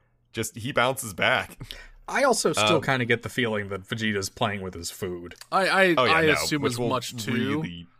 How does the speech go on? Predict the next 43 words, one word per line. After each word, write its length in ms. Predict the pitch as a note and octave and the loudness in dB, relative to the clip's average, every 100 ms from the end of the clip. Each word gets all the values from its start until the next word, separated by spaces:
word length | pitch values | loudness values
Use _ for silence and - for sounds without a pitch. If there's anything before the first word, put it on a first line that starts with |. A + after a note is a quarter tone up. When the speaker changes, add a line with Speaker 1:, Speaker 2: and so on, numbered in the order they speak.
| - | -18
Speaker 1:
really 500 | A2+ A2 G#2 F2+ E2 | -10 -6 -6 -6 -10
start 320 | - F2 E2 | -8 -8 -10
to 80 | F2 | -10
see 300 | - E2+ D#2+ | -10 -12 -12
later 360 | E2 E2 D#2 D#2+ | -8 -8 -8 -14
in 80 | D#2 | -14
the 120 | D#2 | -12
episode. 640 | D#2 - E2+ F2 G2 A2+ - _ _ _ _ _ _ _ _ _ _ _ _ _ _ _ _ _ _ - | -12 -10 -8 -6 -4 -6 -10 _ _ _ _ _ _ _ _ _ _ _ _ _ _ _ _ _ _ -4
Um, 500 | F#2+ F2+ D#2 A2+ - _ _ _ _ _ _ _ _ _ _ F#2 | 0 0 0 -6 -12 _ _ _ _ _ _ _ _ _ _ -6
oh, 60 | |
sorry, 220 | F2 E2+ | -4 -4
were 60 | F2 | -4
you 80 | F#2+ | -4
gonna 140 | F#2+ | -4
say 140 | F#2+ F#2+ | -4 -6
something, 200 | A2 G#2+ | -8 -8
Chase? 260 | A#2 - _ - | -8 -10 _ -2
Speaker 3:
No, 220 | F3+ D#3+ | 0 2
you're 180 | D#3 C3 | 2 0
good. 100 | A#2+ | 0
I 180 | B2 | 0
just 200 | G#2+ A2+ | -2 -10
agree. 320 | G#2+ G#2+ G#2+ A2 | -14 -14 -14 -10
I 140 | A#2+ | -8
think 180 | A2+ G#2+ | -8 -8
he's 200 | G2+ G2+ | -10 -10
just 160 | G#2+ - | -16 -16
playing 260 | G2+ - F#3 | -12 0 2
his 60 | G3 G3 | 4 0
food. 540 | F#3+ F#3 F3+ - E3 | 0 -2 -4 -8 -10
Speaker 1:
<laughs> 40 | |
Yeah. 180 | - - A2 _ _ - - - | -10 -8 -8 _ _ -20 -20 -6
But 80 | B2 | -4
this 80 | D3+ | 0
is 60 | |
when, 160 | D3+ C3+ | 0 2
like, 180 | B2 G#2 | 2 2
Vegeta 480 | A#2+ G2+ A#2 B2+ G#2+ | -2 -2 -2 0 0
delivers 440 | A2 A2 G#2+ A2 | 2 0 0 -4
the 100 | A#2+ | -2
most 280 | G#2+ G#2 F2 | -2 -4 -6
brutal, 640 | G#2+ G#2 A2+ A2 A2 G#2+ G2+ | -8 -4 0 2 2 2 2
like, 400 | G2 F#2+ - | 2 2 -2